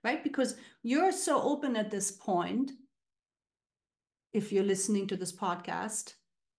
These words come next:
this is advanced work.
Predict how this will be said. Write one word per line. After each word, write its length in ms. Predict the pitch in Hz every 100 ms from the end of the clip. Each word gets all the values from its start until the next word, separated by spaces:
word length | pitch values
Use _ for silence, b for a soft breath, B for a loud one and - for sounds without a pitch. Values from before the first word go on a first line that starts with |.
| _ _ _ _ _ _ _ _ _ 190
this 120 | 185
is 140 | 196
advanced 800 | 220 165 - 175 160 165 - -
work. 380 | 180 208 220